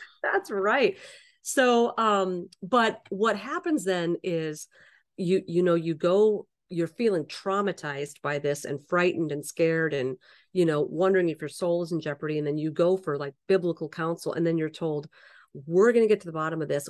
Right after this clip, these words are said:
We're gonna find out what you did wrong." And because a lot of the sleep paralysis experiences that get the most press are the titillating sexual encounters and the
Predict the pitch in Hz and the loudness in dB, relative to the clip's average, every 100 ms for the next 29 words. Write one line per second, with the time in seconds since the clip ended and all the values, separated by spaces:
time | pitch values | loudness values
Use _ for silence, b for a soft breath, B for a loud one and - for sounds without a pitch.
0 | - 147 180 226 233 208 175 165 156 143 | -12 0 4 4 4 0 -2 -2 -2 -4
1 | 147 139 156 147 175 180 180 151 160 151 | -6 -8 -10 -6 -2 -2 -2 -4 -2 -2
2 | 147 139 139 139 127 - 170 160 - b | -2 -4 -4 -4 -4 -4 0 -2 -2 b
3 | b _ 220 202 - - 202 254 269 254 | b _ -2 -2 -4 0 4 4 2 0
4 | 202 175 170 175 180 175 170 - 170 - | 0 2 0 0 -4 -8 -8 -2 -2 -2
5 | 165 160 160 - 156 - - 160 156 156 | -2 -2 -4 -8 -8 -10 -6 -2 -2 -2
6 | 156 147 156 - 156 - 156 139 127 - | -6 -6 -6 -4 -6 -4 -6 -6 -8 -14
7 | - 143 139 165 226 - - b b b | -10 -4 -2 -2 -4 -6 -8 b b b
8 | - 170 160 160 - 180 170 165 165 160 | 0 2 4 2 2 2 2 2 2 0
9 | 156 - 170 - 180 170 165 180 170 170 | -2 -4 -6 -4 -2 0 -2 -2 -2 0
10 | 165 160 156 143 | -2 0 -2 -2